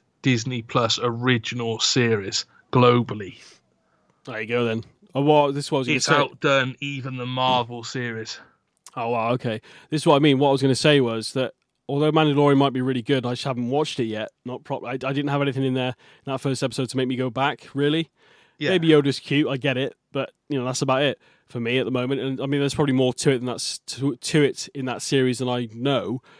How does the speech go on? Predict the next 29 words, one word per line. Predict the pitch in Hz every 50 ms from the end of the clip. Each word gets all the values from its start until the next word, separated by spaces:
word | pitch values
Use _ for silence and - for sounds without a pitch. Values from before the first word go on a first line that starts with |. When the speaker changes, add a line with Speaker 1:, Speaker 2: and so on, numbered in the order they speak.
| _ _ -
Speaker 2:
but | - 135 113
I've | 135 147 151 131
already | 143 147 143 135
got, | 123 135 131 127 - - _ _ _ _ _ _ _ _ _ _ - -
obviously, | 135 131 113 - 131
I've | 123
seen | - 151 147
the | 139
original | 139 143 127 131 127 131
films | - - 147 143 143 131
when | 135 135
I | 135
was | 131 117 123
a | 123
kid, | - - 147 139 131 127
and | 127 123 127 123
when, | 131 131 131 -
as | 135 135 127 - 131
we | 131 127 127
were | 131 127 127 120 - _ - _ _
getting | - 139 131 135 131
into | 123 - 139
our | 127 123
teens, | - - - 147 131 120 117 120 131 135 131 - - - _ _ _ _ _ _ _ _ _ _ _ _ _ _ _ -
the | 131 123
films | - - 156 147 139 139 135 120
were | 135 139 135 -
coming | - 143 127 127 131
out, | 131 131 131 - -